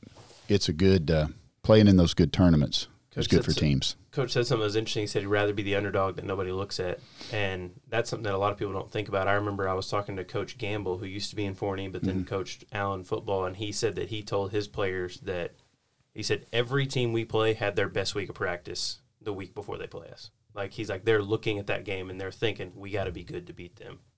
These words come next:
Speaker 2: And they are practicing, you know, full tilt. And so that's, it's, it's interesting that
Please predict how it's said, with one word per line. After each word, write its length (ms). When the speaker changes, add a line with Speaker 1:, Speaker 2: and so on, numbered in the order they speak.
Speaker 2:
And 160
they 140
are 140
practicing, 720
you 80
know, 100
full 260
tilt. 400
And 180
so 240
that's, 440
it's, 300
it's 180
interesting 460
that 220